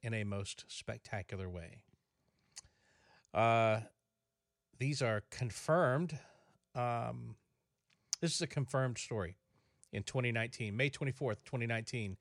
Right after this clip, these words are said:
in Louisiana. Uh, south of Lake Charles,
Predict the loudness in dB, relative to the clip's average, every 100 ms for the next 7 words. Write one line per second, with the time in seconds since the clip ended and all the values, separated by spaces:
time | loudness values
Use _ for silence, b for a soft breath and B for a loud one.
0 | B B -6 -2 0 0 -2 0 2 0
1 | -2 -12 -20 _ _ _ _ _ _ _
2 | _ _ -12 b b b b b b b
3 | b _ 4 6 6 4 4 4 2 0
4 | 0 0 0 2 4 4 0